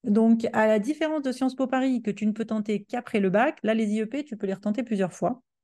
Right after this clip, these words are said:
Il y a, euh, un réseau de sept I E P en province. Et à côté de ces sept I E P de province, tu as aussi l'I E P de Bordeaux, l'I E P de Grenoble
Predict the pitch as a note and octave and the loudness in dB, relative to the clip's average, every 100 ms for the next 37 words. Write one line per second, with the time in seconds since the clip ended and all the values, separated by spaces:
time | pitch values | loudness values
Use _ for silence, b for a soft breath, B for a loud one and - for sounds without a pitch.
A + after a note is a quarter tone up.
0 | _ _ _ _ _ _ G3+ G#3+ G#3+ G#3 | _ _ _ _ _ _ 2 4 4 4
1 | G3+ - G3 F#3 F#3 G#3+ A#3 A#3 A3+ F#3+ | 2 2 2 2 2 2 2 2 0 -2
2 | - B3+ - A#3+ A3+ A3+ G#3+ - G#3 G3+ | -2 -4 -2 -2 0 0 -2 -2 -2 -2
3 | - F#3 F#3+ D4 - _ B B B B | -2 -2 -2 -2 -6 _ B B B B
4 | _ G3 G3 A#3+ C4+ A#3 - G3 - B3 | _ 0 2 0 0 -2 -2 -4 -2 -4
5 | A#3+ - A3+ A3+ A3+ A3 A3 - F3+ G3+ | -4 -2 2 2 2 -2 -2 -4 -2 0
6 | C#4+ D4+ - - G#3+ G#3 A3+ A3+ - A3+ | -2 -4 -14 -10 -2 0 0 -4 -8 -4
7 | A3+ A3+ F3+ F#3+ G#3 G3+ G#3 F#3 F3 E3 | -2 -2 -2 -2 0 0 -2 -2 -4 -2
8 | A3+ G3+ G3+ A#3+ F#4+ - G3 F#3+ G#3+ G#3+ | -4 0 0 0 -4 -8 -6 -2 -2 -2
9 | G#3+ _ - G3+ F3+ F3 E3 F#3 F3+ A#3 | -6 _ -4 -4 -2 -4 -2 -2 -2 -2
10 | B3 F#3+ | -2 -4